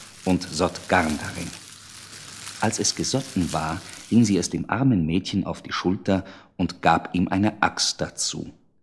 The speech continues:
Damit sollte es auf den gefrorenen Fluss gehen, ein Eisloch hauen und das Garn schlittern.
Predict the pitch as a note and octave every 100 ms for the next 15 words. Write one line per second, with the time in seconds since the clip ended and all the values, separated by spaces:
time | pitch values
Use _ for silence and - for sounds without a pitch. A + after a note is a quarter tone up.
0 | _ _ _ _ - D#2+ G#3+ - F#2 F2+
1 | - G#2 - F2+ - E2 D#2 D2+ - E2+
2 | A2 A#2 A#2 G#2+ - F2+ E2+ - E2+ E2
3 | D#2+ - - - E2 E2 G#2 B2 - A2+
4 | - F#2 F#2+ F#2+ - - - _ - E2
5 | D#2 - - F2+ F2 E2+ - F2+ F2 E2
6 | -